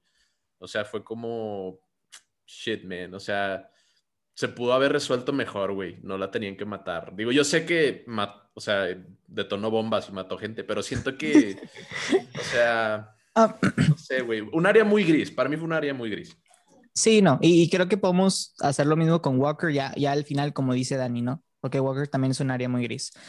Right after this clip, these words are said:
Speaker 2: Eh, mientras tanto, mientras Karli se estaba muriendo,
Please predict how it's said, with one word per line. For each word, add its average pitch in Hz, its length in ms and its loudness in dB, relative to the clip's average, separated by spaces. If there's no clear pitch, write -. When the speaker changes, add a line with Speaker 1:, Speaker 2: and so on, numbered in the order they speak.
Speaker 2:
Eh, 135 280 2
mientras 247 480 2
tanto, 202 540 0
mientras 143 300 -2
Karli 165 300 -2
se 165 60 -2
estaba 165 240 -2
muriendo, 175 560 0